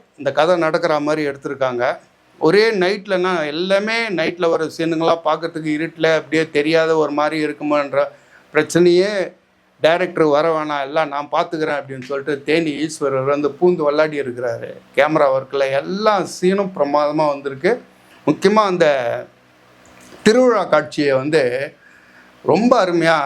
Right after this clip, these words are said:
எடுத்திருக்காங்க. திருவிழா காட்சியில இவருடைய குடும்பத்தை தேடி விக்ரம் சுத்தி சுத்தி வர அந்த காட்சி. அடுத்தது வந்து இந்த கிழங்கு விதைக்கிறேன் அப்படின்னு சொல்லிட்டு விக்ரமும் இன்னொருத்தரும் பண்ற அந்த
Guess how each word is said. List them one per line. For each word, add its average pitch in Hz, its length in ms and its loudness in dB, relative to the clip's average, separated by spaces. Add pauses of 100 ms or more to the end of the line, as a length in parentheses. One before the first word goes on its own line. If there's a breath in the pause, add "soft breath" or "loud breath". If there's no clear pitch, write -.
(880)
எடுத்திருக்காங்க. 135 640 0
திருவிழா 165 360 2
காட்சியில 143 380 -4
இவருடைய 131 420 -4
குடும்பத்தை 165 440 -2
தேடி 139 480 0 (140)
விக்ரம் 139 300 2
சுத்தி 143 280 -4
சுத்தி 139 300 0
வர 139 240 4
அந்த 135 220 -4
காட்சி. 135 640 -4
அடுத்தது 165 420 0
வந்து 160 280 2 (1040 loud breath)
இந்த 123 200 2
கிழங்கு 226 560 4
விதைக்கிறேன் 156 520 2
அப்படின்னு 139 240 -4
சொல்லிட்டு 139 460 0
விக்ரமும் 143 640 0
இன்னொருத்தரும் 135 460 -2
பண்ற 131 340 0
அந்த 123 320 -4